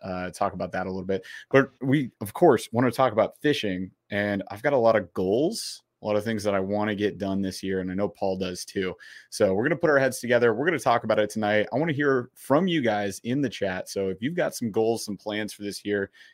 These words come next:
hit us up in chat. Let us know. Obviously, throw us some questions if you got anything that you wanna throw our way. Be happy to talk about that as well. And if you wanna support the show, super chats are on, memberships are on. Go check 'em out. Uh, throw us a bone if you want to. We totally appreciate it.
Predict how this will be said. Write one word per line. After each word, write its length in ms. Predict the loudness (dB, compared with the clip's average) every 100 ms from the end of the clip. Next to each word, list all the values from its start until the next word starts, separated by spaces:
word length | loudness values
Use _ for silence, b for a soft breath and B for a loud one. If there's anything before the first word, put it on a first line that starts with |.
| b
hit 140 | 2
us 140 | 4
up 120 | 2 -2
in 80 |
chat. 400 | 4 6 8 6 4
Let 140 | 2
us 160 | 2 2
know. 320 | 2 2 0 0
Obviously, 400 | 0 0 -2 -4
throw 260 | 0 4
us 120 | 4 2
some 160 | -4
questions 800 | -8 -6 -6 -6 -8 -6 -6 -8
if 60 | -8
you 80 |
got 160 | -6 -4
anything 360 | -4 -6 -6 -6
that 180 | -6
you 80 | -8
wanna 160 | -8 -6
throw 180 | -4 -2
our 220 | -2 0
way. 300 | 4 4 2 B B B
Be 120 | -2
happy 280 | 4 4 4
to 100 | 0
talk 300 | 0 0 0
about 240 | -2 -4 -4
that 260 | -4 -4 -6
as 320 | -8 -8 -8
well. 420 | -2 4 6 4 2
And 240 | -2 -2
if 140 | -4 -6
you 80 |
wanna 160 | -4 -4
support 340 | -6 -4 -4
the 80 | -4
show, 320 | -2 4 6
super 300 | 4 0 -6
chats 320 | 0 2 2 0
are 80 |
on, 200 | 0 2
memberships 480 | 2 0 2 0 0
are 60 | -2
on. 240 | 0 0
Go 140 | 0 0
check 220 | 2 2
'em 100 | 0
out. 300 | 2 2 0 B B B
Uh, 300 | 0 4 4
throw 180 | 4 2
us 100 | 2
a 40 | 2
bone 180 | 0
if 100 | 0
you 80 | -2
want 220 | 0 0
to. 180 | 0 -2
We 140 | 0 -2
totally 460 | -2 0 2 2
appreciate 580 | 0 0 -2 0 2 4
it. 200 | 4 2